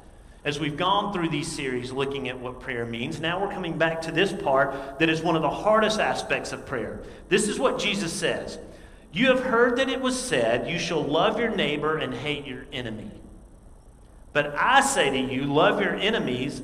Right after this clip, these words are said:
and pray for those who persecute you." So I'm gonna stop there for a second, and let's go back to verse forty-three. "You have heard it said." Now, this is a series of, I think it's six statements that Jesus has come to. And in these six statements,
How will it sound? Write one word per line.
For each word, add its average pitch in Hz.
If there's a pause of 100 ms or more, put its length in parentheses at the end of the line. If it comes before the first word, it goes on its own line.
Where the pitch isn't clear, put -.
and 151
pray 202
for 196
those 147
who 143
persecute 127
you." 110 (540)
So -
I'm 208
gonna 233
stop 175
there 156
for 127
a -
second, 123
and 156
let's 175
go 214
back 170
to 135
verse 151
forty-three. 131 (420)
"You 196
have 233
heard 220
it 202
said." 123 (200)
Now, 160
this 233
is 302
a 208
series 208
of, 156
I 147
think 220
it's -
six 202
statements 160
that 135
Jesus 175
has 131
come 160
to. 120 (540)
And 156
in 151
these 185
six 226
statements, 196